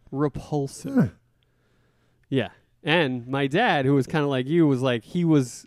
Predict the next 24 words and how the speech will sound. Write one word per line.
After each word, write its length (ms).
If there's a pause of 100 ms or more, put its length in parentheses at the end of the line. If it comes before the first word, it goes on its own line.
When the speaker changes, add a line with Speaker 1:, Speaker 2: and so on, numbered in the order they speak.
Speaker 1:
literally 540
a 60
grizzly 360
bear 460
unless 360
he 80
was 140
eating 340
within 260
the 80
first 520
seven 380
seconds 420
of 120
waking 260
Speaker 2:
Yeah, 80
Speaker 1:
up. 60
Speaker 2:
that's 180
me. 160 (140)
Yep. 140 (840)
Speaker 1:
Yeah, 200 (140)
I 180
don't, 280 (200)
I, 200